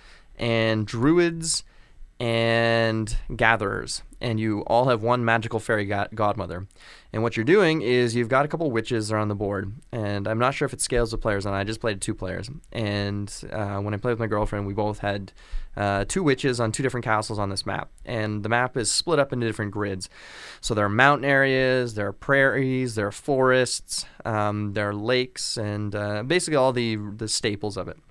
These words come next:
And what you're supposed to do is every turn, you and your opponent select four cards. And again, it, it will change with different player counts, I believe.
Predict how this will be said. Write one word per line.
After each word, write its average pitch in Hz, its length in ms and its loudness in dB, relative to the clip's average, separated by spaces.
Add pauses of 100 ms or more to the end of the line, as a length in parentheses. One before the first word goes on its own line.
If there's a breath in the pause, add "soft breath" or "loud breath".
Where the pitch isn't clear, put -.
(560)
And 123 80 0
what - 140 -2
you're 117 60 -2
supposed 180 240 2
to 160 60 -4
do 170 300 6
is 120 420 0 (540 loud breath)
every 156 240 2
turn, 117 460 0 (180)
you 160 460 2
and 143 100 2
your 143 100 4
opponent 113 440 0
select 107 460 0
four 110 220 -2
cards. 98 560 -2
And 120 160 -2
again, 117 240 2
it, 110 200 -2
it 120 140 0
will 113 120 0
change 120 400 -2
with 104 200 -2
different 107 260 -4
player 101 200 -2
counts, 98 240 -8
I 98 60 -8
believe. 80 380 -12